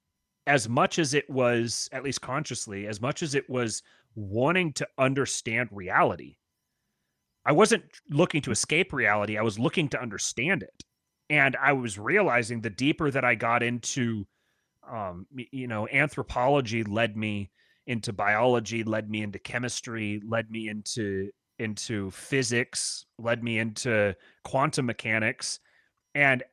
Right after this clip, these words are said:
a-, as I was getting into quantum mechanics, I was like, "All right, this is, like, maxing me out. Like, I c-, I can't, I can barely keep this stuff in my head. I, I can't wrap my mind around it." But as I was listening to physicists describing quantum mechanics,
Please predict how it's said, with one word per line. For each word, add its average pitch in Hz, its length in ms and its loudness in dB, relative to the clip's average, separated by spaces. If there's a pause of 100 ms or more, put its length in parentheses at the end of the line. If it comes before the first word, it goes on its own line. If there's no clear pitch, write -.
a-, 127 180 2
as 147 140 2
I 185 100 6
was 156 100 4
getting 151 240 0
into 117 140 -2
quantum 151 360 0
mechanics, 117 380 -2
I 127 60 2
was 117 120 0
like, 117 180 -2
"All 123 80 2
right, 101 160 0
this 139 160 -2
is, 120 140 -8
like, 101 180 0
maxing 104 420 0
me 95 140 -8
out. 90 200 -2
Like, 95 160 -2
I 123 80 4
c-, - 220 -20
I 135 80 2
can't, 123 360 -4 (920)
I 143 80 8
can 160 200 2
barely 139 380 6
keep - 320 -4
this 123 140 -4
stuff - 300 -2
in 110 100 -4
my 87 160 -6
head. 110 320 2
I, 101 240 -2
I 104 40 -8
can't - 260 -8
wrap 104 220 -2
my 92 120 -8
mind 127 320 0
around 85 300 -6
it." 80 120 -12 (420)
But 131 260 6
as 147 100 6
I 143 80 6
was 120 220 0
listening 143 500 4
to 110 480 0 (180)
physicists - 880 0
describing 147 520 4
quantum 113 380 -2
mechanics, 101 520 -4